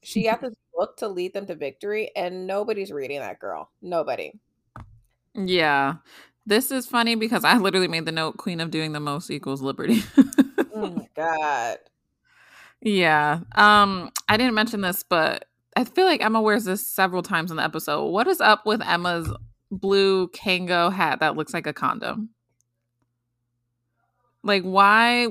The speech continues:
Speaker 2: did she suddenly start wearing hats? Because I feel like she also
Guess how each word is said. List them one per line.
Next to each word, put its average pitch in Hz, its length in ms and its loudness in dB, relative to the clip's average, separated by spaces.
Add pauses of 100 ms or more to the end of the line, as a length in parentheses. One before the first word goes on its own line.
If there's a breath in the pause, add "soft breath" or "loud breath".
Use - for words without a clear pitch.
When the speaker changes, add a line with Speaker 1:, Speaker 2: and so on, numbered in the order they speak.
Speaker 2:
did 220 160 -2
she 214 120 -4
suddenly 196 400 0
start 180 240 -2
wearing 165 200 -6
hats? 175 320 -2
Because 180 220 -2
I 170 100 4
feel 240 480 -2
like 196 400 2
she 190 140 -8
also 165 800 0